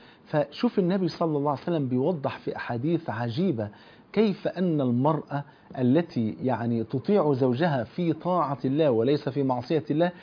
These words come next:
كيف أن لها مكانة عظيمة في قلب الزوج، ولها فضل عظيم ولها قدر عظيم عند الله سبحانه وتعالى بفضل الله سبحانه وتعالى. يقول الحبيب المصطفى صلى الله عليه وسلم كما عند الطبراني في الكبير بسند صحيح، يقول:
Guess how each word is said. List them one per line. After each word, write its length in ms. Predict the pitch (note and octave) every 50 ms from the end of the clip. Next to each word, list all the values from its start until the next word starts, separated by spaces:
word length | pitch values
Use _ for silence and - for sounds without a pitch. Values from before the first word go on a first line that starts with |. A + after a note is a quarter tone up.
| - - _ -
كيف 240 | A3+ A3 - -
أن 160 | D#3+ D#3 C#3 C#3
لها 180 | C#3+ C#3+ C3+
مكانة 400 | B2+ A#2+ A2+ - - C3 B2 A2
عظيمة 520 | G2+ F#2 A2 A2 G#2+ A#2 A2+ A2 G#2+ G#2+ G#2+ - - - -
في 120 | - C3
قلب 340 | A#2 - - D#3+ C#3+ B2 G#2+
الزوج، 440 | A2+ G#2 G2 G#2+ B2+ A#2+ A2+ G2+ G#2+ - - - - - A2+
ولها 340 | A#2+ C3+ E3+ G3+ F3+ E3+
فضل 480 | - - - G#3 G3 D#3 D3 D3 C#3+ C#3+
عظيم 600 | C3+ C3 C#3 C3 B2 D#3 G3 G#3+ G3 F3 C#3+ B2
ولها 380 | A#2 B2 D#3 E3+ D#3 C#3+ C#3 B2+
قدر 520 | - - E3 F#3+ D3+ C3+ C#3+ C3+ C3 C3
عظيم 420 | A#2+ C3+ C3+ A#2+ D#3 G3+ F#3+ D#3
عند 260 | C3+ D#3+ G3 G3 D3 D3+
الله 280 | C#3+ C3 C3 E3 F3+
سبحانه 420 | E3 - - - - - A#3 D#3+ C3+
وتعالى 420 | A#2+ - C#3 C#3+ D#3 D#3 D#3 D#3 D#3 - - - - -
بفضل 320 | B2+ - - F3 D3+ C3
الله 140 | B2+ B2+ C3+
سبحانه 280 | C3 - - - B2 A2+
وتعالى. 300 | G2+ - G#2 F#2+ F#2 - -
يقول 400 | - C#3 C3+ - - G#3 G3 D#3
الحبيب 360 | B2+ - - - C#3+ D3+ D3+ C3
المصطفى 560 | B2 A#2+ B2 A#2+ - - E3 C3 - G#2 G2 - - - - -
صلى 300 | - - - F#3+ F3 D#3
الله 180 | C3+ C3 C3+ C#3+
عليه 120 | C3+ A#2+
وسلم 300 | A2 - C3 A#2 A2+ A2+ A2 -
كما 180 | D#3+ D#3 C3+
عند 220 | B2 D#3 E3+ D#3+ C#3+
الطبراني 640 | B2+ - - C#3+ C3 B2+ B2+ C3 C#3+ B2+ G#2+ G2+ F#2
في 120 | - D#3+
الكبير 540 | D3+ C#3+ - C#3+ B2 C3 C#3 C3 A2 G2+ - - - - - - - - -
بسند 540 | C3 B2 - - F3 E3 C#3 B2+ C#3 C3+ B2+
صحيح، 440 | - - B2+ - F3 F3+ E3 - -
يقول: 400 | C#3 A#2 - F3 F#3+ F#3+ F#3+ F#3+